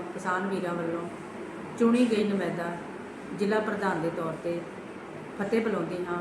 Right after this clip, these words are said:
ਵਾਹਿਗੁਰੂ ਜੀ ਕਾ ਖਾਲਸਾ, ਵਾਹਿਗੁਰੂ ਜੀ ਕੀ ਫਤਿਹ। ਅਤੇ ਚੈਨਲ ਦੇ ਇਸ ਮਾਧਿਅਮ ਰਾਹੀਂ ਧੰਨਵਾਦ ਕਰਨਾ ਚਾਹੁੰਦੀ ਹਾਂ ਕਿ ਜਿਨ੍ਹਾਂ ਨੇ ਮੈਨੂੰ ਇਸ ਪਬਲਿਕ ਦੇ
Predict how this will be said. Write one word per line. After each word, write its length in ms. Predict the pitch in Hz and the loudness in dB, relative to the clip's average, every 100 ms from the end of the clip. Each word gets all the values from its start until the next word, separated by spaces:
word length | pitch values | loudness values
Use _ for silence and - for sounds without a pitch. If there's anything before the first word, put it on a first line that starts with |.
| 170 | 2
ਵਾਹਿਗੁਰੂ 500 | 180 180 233 247 220 | 2 4 4 4 4
ਜੀ 140 | 190 | 0
ਕਾ 180 | 196 175 | -2 -2
ਖਾਲਸਾ, 560 | 165 170 151 - 170 190 190 | -2 -2 -2 -2 -2 -2 0
ਵਾਹਿਗੁਰੂ 420 | 165 196 202 196 160 | 0 0 -2 -2 -2
ਜੀ 80 | 151 117 | -4 -4
ਕੀ 60 | |
ਫਤਿਹ। 340 | - 151 165 196 - - - - - - - 202 | -6 -6 -4 -4 -4 -10 -10 -10 -10 -10 -6 2
ਅਤੇ 140 | 240 | 4
ਚੈਨਲ 400 | 240 214 214 233 | 6 4 4 4
ਦੇ 120 | 240 | 4
ਇਸ 140 | 233 226 | 4 2
ਮਾਧਿਅਮ 380 | 180 202 208 | 0 0 0
ਰਾਹੀਂ 360 | 208 170 180 180 - - - - - - - | 0 -2 -2 -6 -8 -10 -10 -10 -10 -12 -4
ਧੰਨਵਾਦ 340 | 220 202 185 - | -2 2 2 4
ਕਰਨਾ 300 | 220 180 180 | 0 0 -2
ਚਾਹੁੰਦੀ 360 | 175 165 190 | -2 -2 -2
ਹਾਂ 100 | 190 175 | -2 -2
ਕਿ 60 | 196 | -2
ਜਿਨ੍ਹਾਂ 340 | 185 190 196 | 0 0 0
ਨੇ 160 | 185 180 | 0 -2
ਮੈਨੂੰ 360 | 170 175 180 | -4 -2 -2
ਇਸ 80 | 175 - | -2 0
ਪਬਲਿਕ 360 | 165 160 170 175 | -2 -2 -2 -2
ਦੇ 220 | 175 | 0